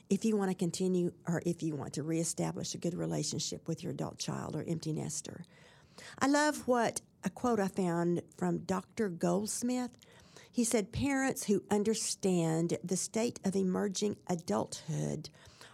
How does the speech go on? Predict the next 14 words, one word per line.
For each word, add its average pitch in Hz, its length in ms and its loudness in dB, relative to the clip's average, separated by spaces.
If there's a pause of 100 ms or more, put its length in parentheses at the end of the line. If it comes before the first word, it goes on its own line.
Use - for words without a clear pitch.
(100)
are 202 120 2
in 214 200 2
a 185 60 4
better 185 340 2
position 175 600 2
to 160 100 -2
help 170 460 -4
their 175 320 0
emerging 175 640 0
adult 170 360 0
children 175 500 -2 (160)
successfully - 920 -2
navigate 196 720 0 (360)
this 190 480 2